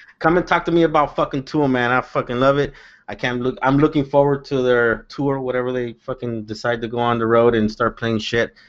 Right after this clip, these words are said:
anywhere nearby here. But, uh, but yeah, I mean, it turns out that I'm not the only Tool fan. There's a shitload more, so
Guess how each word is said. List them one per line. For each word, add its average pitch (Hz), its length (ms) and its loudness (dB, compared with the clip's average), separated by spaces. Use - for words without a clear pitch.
anywhere 117 300 2
nearby 113 480 4
here. 117 260 0
But, 104 300 0
uh, 95 360 -4
but 143 180 4
yeah, 147 180 6
I 175 40 4
mean, 151 320 4
it 131 100 0
turns 147 220 0
out 143 180 4
that 135 260 4
I'm 135 160 2
not 143 200 0
the 135 100 2
only 139 220 2
Tool 139 260 0
fan. 147 380 0
There's 123 160 0
a - 20 -16
shitload 139 380 -2
more, 139 320 2
so 113 560 -2